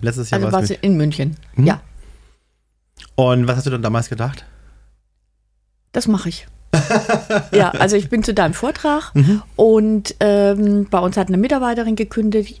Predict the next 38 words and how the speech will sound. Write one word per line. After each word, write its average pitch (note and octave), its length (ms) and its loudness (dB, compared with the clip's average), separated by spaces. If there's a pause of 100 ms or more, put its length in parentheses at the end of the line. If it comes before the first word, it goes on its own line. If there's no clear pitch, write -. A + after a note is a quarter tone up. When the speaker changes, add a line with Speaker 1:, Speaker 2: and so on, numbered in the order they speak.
(140)
Speaker 2:
äh, G3+ 220 0
die E3+ 340 -4
hat, E3+ 320 -4
äh, F3 160 0
Instagram-Account, G#3 1040 -4
äh, G3+ 180 -2
betreut. F#3+ 680 -4 (1080)
Und G3 400 2
da F#3+ 60 2
habe F#3+ 100 0
ich F3+ 60 -6
gedacht, F#3 320 -4
einer F#3 180 0
muss A#3 160 0
sich A3+ 140 -6
mal A3+ 160 -2
drum G#3+ 220 -4
kümmern C4 400 -2
und G3 400 -2
hatte G#3+ 240 -2
auch G3+ 80 -4
so A#3 120 -4
das G#3 220 -6
Gefühl, G#3+ 340 -4
dass, F#3+ 380 -4
ähm, F#3 500 -2
Social G#3+ 300 -2
Media G3+ 320 0
doch F#3+ 220 -4
mehr F#3+ 160 0
Chefsache - 520 -4
ist - 220 -8
und F#3+ 180 -4
dass F#3 160 -2
es G3 140 -6
nicht G3+ 220 -2
delegierbar F#3+ 680 -2
ist. - 260 -8